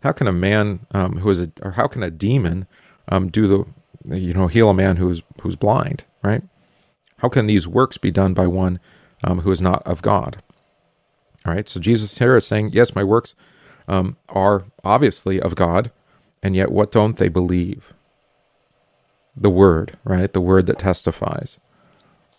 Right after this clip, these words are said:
Right? So they're gonna stone him for blasphemy because he's made himself to be God.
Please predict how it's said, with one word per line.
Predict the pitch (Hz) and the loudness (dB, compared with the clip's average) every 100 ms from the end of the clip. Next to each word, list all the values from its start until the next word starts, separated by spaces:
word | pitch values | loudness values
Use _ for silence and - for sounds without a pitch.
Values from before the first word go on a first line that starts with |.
| _ _ _ 98 | _ _ _ -8
Right? | 90 - _ _ _ _ _ _ - | -8 -8 _ _ _ _ _ _ -4
So | 110 | 2
they're | 101 | 4
gonna | 101 92 | 4 0
stone | - 104 | 0 0
him | 92 | 0
for | 98 | -4
blasphemy | 90 92 90 - 92 87 | -2 -2 -2 -4 -4 -4
because | 92 90 | -4 -4
he's | 90 87 | -4 -4
made | 90 101 123 | 0 2 0
himself | 107 117 110 - 92 87 - - - _ | -2 -8 -8 -2 -2 -2 -10 -20 -20 _
to | - | -8
be | 98 | -2
God. | 107 95 - | 0 0 0